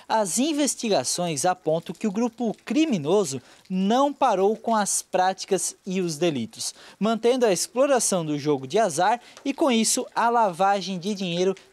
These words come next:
também continuava. Temos uma sonora do delegado Jefferson Prado, que fala um pouco sobre essa ação de hoje.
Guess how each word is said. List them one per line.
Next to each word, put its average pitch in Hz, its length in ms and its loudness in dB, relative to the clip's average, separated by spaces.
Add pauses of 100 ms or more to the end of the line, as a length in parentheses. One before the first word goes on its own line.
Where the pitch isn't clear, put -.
também 175 440 0
continuava. 165 840 -4 (520)
Temos 311 360 0
uma 262 260 4
sonora 185 640 0 (220)
do 175 440 2
delegado 185 800 0
Jefferson 240 680 -2
Prado, 175 540 0 (260)
que 269 220 0
fala 269 220 2
um 247 60 -2
pouco 254 320 -2
sobre 220 300 0
essa 220 220 0
ação 190 320 0
de 175 100 -2
hoje. 104 380 -2